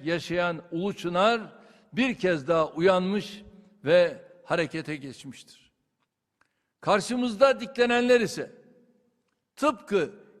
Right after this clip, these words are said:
içten çürüyen ağaçlar gibi çıkacak ilk fırtınada yıkılma tehlikesiyle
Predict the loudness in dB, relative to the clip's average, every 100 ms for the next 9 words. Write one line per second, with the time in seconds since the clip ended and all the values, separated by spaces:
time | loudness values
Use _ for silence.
0 | -14 -12 -12 -4 2 2 2 -4 -6 -4
1 | 2 2 2 2 2 2 2 2 2 -6
2 | -16 -20 _ _ _ _ _ _ _ -16
3 | -6 -4 -2 -4 -6 -12 -14 -14 -14 -14
4 | -10 -6 -4 -2 0 0 -4 -12 -20 _
5 | -14 -12 -10 -8 -6 -6 -6 -8 -8 -12
6 | -12 -12 -10 -6 -2 -2 -4